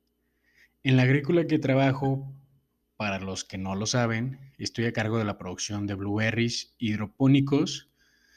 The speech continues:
en la cual tenemos una certificación orgánica y estoy desde que empezó el proyecto. Y hoy, en el dos mil veintidós,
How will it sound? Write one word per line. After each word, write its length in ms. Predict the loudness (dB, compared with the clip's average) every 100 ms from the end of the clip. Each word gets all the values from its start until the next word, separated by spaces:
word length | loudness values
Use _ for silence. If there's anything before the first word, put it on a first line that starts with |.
| _ -20 -6
en 100 | 0
la 120 | 0
cual 160 | 0 2
tenemos 340 | 4 4 2
una 160 | 2 2
certificación 800 | 0 -4 -6 -10 -10 -10 -8 -8
orgánica 540 | -6 -2 0 2 2
y 140 | 2 0
estoy 240 | -2 -2
desde 280 | -2 -2 -2
que 80 | -4
empezó 320 | -6 -6 -4
el 140 | -4
proyecto. 500 | -4 -4 -4 -6 -12 -20 _ _ _ _ -20 _ _ _
Y 220 | 0 4 6
hoy, 220 | 6 6
en 60 | 2
el 100 | -2
dos 140 | -2
mil 180 | -2 2
veintidós, 680 | 2 4 4 4 2 -6